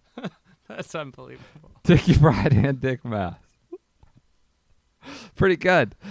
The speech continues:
Speaker 2: And then the other little bit I found amusing was Bernard Lahner broke his putter.
Speaker 1: Oh.
Speaker 2: <laughs> It's, he's had it for, like, twenty some years. We got a tip about this, I think. Uh, it died, uh, yes, it was, somebody said he drove,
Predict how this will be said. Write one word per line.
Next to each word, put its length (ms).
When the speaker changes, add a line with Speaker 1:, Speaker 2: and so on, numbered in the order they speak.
Speaker 2:
And 160
then 140
the 100
other 240
little 220
bit 180
I 100
found 240
amusing 420
was 140
Bernard 440
Lahner 500
broke 260
his 140
putter. 500
Speaker 1:
Oh. 680
Speaker 2:
<laughs> 40
It's, 240
he's 160
had 220
it 80
for, 60
like, 180
twenty 280
some 280
years. 320
We 60
got 100
a 40
tip 280
about 280
this, 360
I 80
think. 380
Uh, 500
it 100
died, 300
uh, 220
yes, 320
it 120
was, 120
somebody 480
said 220
he 100
drove, 520